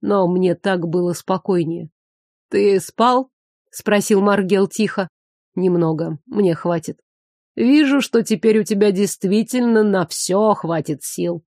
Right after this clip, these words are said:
усмехнулся старик и еще тише, почти шепотом добавил. "Она согласилась?" Джон на мгновение застыл, а затем усмехнулся. "Как ты понял?" Маг пожал плечами.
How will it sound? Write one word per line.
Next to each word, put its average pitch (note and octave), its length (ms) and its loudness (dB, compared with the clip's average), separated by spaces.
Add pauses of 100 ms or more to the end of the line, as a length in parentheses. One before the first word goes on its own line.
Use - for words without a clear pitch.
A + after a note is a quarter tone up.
(100)
усмехнулся A3 720 2
старик C4 400 -2
и G#3 60 2
еще G#3 340 0
тише, C4+ 400 -2
почти G3+ 400 -2
шепотом A#3 520 0
добавил. G3 500 0 (560)
"Она D#3+ 460 -2
согласилась?" F3 880 -2 (480)
Джон G#3 340 4
на G#3 80 4
мгновение G#3+ 640 2
застыл, A3 400 -2 (320)
а G#3+ 100 0
затем C4 340 2
усмехнулся. G#3+ 920 -2 (500)
"Как - 240 -6
ты F#3+ 120 0
понял?" E3 440 -2 (340)
Маг A3+ 320 -2
пожал G3+ 340 0
плечами. F#3+ 580 -2